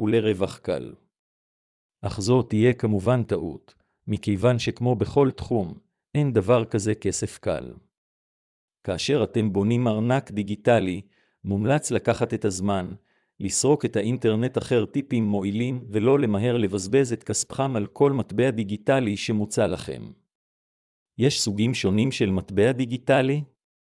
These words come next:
מומלץ לשים לב לסוגים השונים הקיימים בעולם המטבעות הדיגיטליים. ההבדל המרכזי בין סוגים שונים הוא שחלק מהמטבעות הדיגיטליים הינם מטבעות המונפקים על ידי בנק מרכזי,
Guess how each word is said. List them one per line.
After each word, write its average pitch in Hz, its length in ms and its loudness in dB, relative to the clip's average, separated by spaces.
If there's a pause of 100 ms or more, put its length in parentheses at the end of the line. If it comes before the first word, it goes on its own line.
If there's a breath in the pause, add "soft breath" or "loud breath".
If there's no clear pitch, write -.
(680)
מומלץ 107 460 0
לשים 113 420 0
לב 98 180 0
לסוגים 110 480 -2
השונים 117 380 -2
הקיימים 113 540 0
בעולם 120 360 4
המטבעות 123 560 0
הדיגיטליים. 98 840 -2 (1040)
ההבדל 110 420 2
המרכזי 104 540 0
בין 98 200 0
סוגים 110 400 -4
שונים 113 380 -2
הוא 120 240 -2
שחלק - 440 -2
מהמטבעות 98 580 -2
הדיגיטליים 120 800 0
הינם 120 400 0
מטבעות 113 420 0
המונפקים 110 600 0
על 104 80 0
ידי 104 260 0
בנק 113 300 0
מרכזי, 92 640 -4